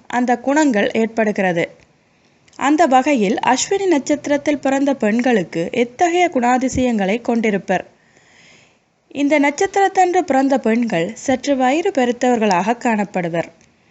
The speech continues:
புத்திசாலித்தனத்தில் எல்லோரையும் விஞ்சியவர்களாகவும் இருப்பர். எந்த காரியத்தை செய்தாலும் அதில் அவர்களின் புத்தி கூர்மை வெளிப்படும்.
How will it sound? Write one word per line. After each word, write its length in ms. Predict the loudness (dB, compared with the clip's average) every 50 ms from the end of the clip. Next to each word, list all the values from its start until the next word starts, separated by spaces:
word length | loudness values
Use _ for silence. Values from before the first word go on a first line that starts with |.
| _ _ _ _ -20 -20 _ _ _ _ _ _ _ _ _
புத்திசாலித்தனத்தில் 1300 | -8 -8 -6 -4 -2 -2 0 2 4 4 6 6 4 2 2 2 2 2 0 0 -2 -4 -4 -4 -4
எல்லோரையும் 760 | -2 -2 0 2 2 4 4 4 4 4 2 2 2 0 0 0
விஞ்சியவர்களாகவும் 1080 | 2 2 2 2 2 2 2 2 2 2 2 2 2 0 0 0 -2 -2 -2 0 0
இருப்பர். 460 | 0 0 0 -2 -2 -4 -4 -4 -6 -8 -16 -20 -20 -20 _ _ _ _ _ _ _ _ _ _ _ _ _ _ _ _ _ _ _
எந்த 360 | -4 -2 0 0 0 2 0 0
காரியத்தை 680 | 2 2 4 4 4 4 4 2 2 2 2 2 0 2
செய்தாலும் 680 | 2 2 2 2 2 2 2 2 2 0 -2 -4 -6 -12 _ _ _ _
அதில் 340 | -6 -2 0 0 2 2
அவர்களின் 520 | 2 2 2 2 0 0 0 0 0 0 0
புத்தி 360 | 0 -2 -2 -2 -2 -4 -4
கூர்மை 480 | 0 2 2 2 2 2 0 0 0 0
வெளிப்படும். 640 | 2 2 2 2 2 0 0 0 2 0 -2 -4